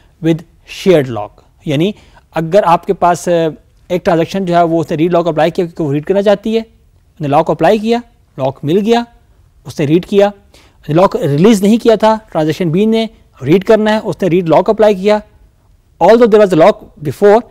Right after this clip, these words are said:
but since these two locks are compatible, उसको लॉक मिल जाएगा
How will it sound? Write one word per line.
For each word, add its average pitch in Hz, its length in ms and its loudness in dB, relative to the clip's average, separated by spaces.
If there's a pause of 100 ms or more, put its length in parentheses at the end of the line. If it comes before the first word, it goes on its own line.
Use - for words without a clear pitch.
(200)
but 190 180 0 (260)
since - 340 -2 (400)
these 170 420 -2
two 220 140 -2
locks 202 200 2
are 226 160 -2
compatible, 165 440 0 (320)
उसको - 180 -4
लॉक 165 300 2
मिल 131 160 -6
जाएगा 208 320 2